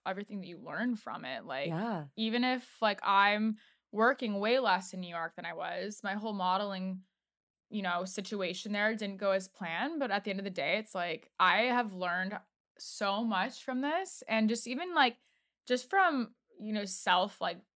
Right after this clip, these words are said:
Speaker 1: validation of, "Wow, I'm capable of that." Like, I was able to, how scary when you look at it as a whole picture, and that's another thing I would, like, point out for anyone who's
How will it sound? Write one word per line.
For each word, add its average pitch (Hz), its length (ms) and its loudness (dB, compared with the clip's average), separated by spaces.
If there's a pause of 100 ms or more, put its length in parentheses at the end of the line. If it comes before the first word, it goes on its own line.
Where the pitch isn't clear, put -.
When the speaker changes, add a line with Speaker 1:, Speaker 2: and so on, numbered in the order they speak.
(100)
Speaker 1:
validation 185 560 2
of, 175 80 -6
"Wow, 170 520 4
I'm 208 160 0
capable 240 520 -4
of 277 120 0
that." 311 300 2
Like, 185 400 -2
I 190 180 2
was 208 200 -2
able 226 420 -2
to, 233 120 -14
how 220 140 2
scary 202 580 0
when 190 100 -2
you 185 80 -4
look 185 140 -2
at 226 80 -2
it 247 80 -2
as 202 120 -6
a 185 60 -6
whole 190 180 -4
picture, 190 300 -10
and 202 100 -8
that's 185 120 -6
another 180 220 -8
thing 190 120 -10
I 180 80 -2
would, 175 220 -8 (380)
like, 165 280 -8 (300)
point 185 220 -8
out 175 280 -4
for - 80 -8
anyone 175 300 -8
who's - 320 -10